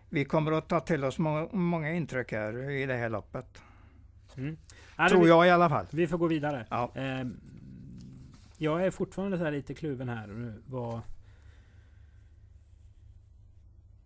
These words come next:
Speaker 2: Om Ulf Olsson åker hit för att Stenström ringde eller för att det är Frode Hamre som ringde och sa uttryckligen med Skate Tricks.
Speaker 1: Ja, det, så kan det vara.
Speaker 2: Mm.
Speaker 1: Du kan vara någonting på,
Speaker 2: Nej, ja, och han
Speaker 1: på
Speaker 2: kanske hade
Speaker 1: spåren här.
Speaker 2: bara två hästar att välja på Solvalla, men det
Speaker 1: Ja,
Speaker 2: är ju i så fall
Speaker 1: ja.
Speaker 2: det är också någonting.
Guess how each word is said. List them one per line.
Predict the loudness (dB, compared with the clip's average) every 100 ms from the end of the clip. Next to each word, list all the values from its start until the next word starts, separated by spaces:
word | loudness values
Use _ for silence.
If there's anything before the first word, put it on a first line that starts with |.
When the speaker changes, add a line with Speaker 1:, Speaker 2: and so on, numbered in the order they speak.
| -20 -12 -4 -2 0 0 -2 0
Speaker 2:
Om | 6
Ulf | 6 6
Olsson | 4 2 0
åker | -2 0
hit | 0 0 -2
för | -6
att |
Stenström | -2 -2 -2 -2 -2
ringde | -2 -2 -2
eller | -4 -4
för | -6
att | -6
det | -4
är | -4
Frode | -4 -6 -2
Hamre | -2 -2 -2
som | -4 -2
ringde | 0 -2
och | -4
sa | -4 -4 -4 -10
uttryckligen | -12 -6 -6 -4 -6 -4
med | -4
Skate | -4 -4 -6
Tricks. | -4 -4 -4 -10 -12 -12
Speaker 1:
Ja, | -6 -4 -2 -2
det, | -4 -4
så | -6
kan | -6 -6
det | -6
vara. | -6 -6 -8 -14 -12
Speaker 2:
Mm. | -10 -10 -10 -8
Speaker 1:
Du | -6
kan | -4 -2
vara | -2 0
någonting | 0 0 0 0 -2
på, | -2 -4 -2
Speaker 2:
Nej, | -2 -2 0
ja, | 4
och | 6
han | 8 6
Speaker 1:
på | 4
Speaker 2:
kanske | 4 4
hade | 6
Speaker 1:
spåren | 4 4
här. | 4
Speaker 2:
bara | 4 4
två | 4 4
hästar | 4 2
att |
välja | 2 2
på | 2
Solvalla, | 2 -2 0
men | 0 2
det |
Speaker 1:
Ja, | 4
Speaker 2:
är | 4
ju |
i | 4
så | 2 0
fall | 2
Speaker 1:
ja. | 4
Speaker 2:
det |
är | 2
också | 0 -4
någonting. | -2 0 0 -2 -8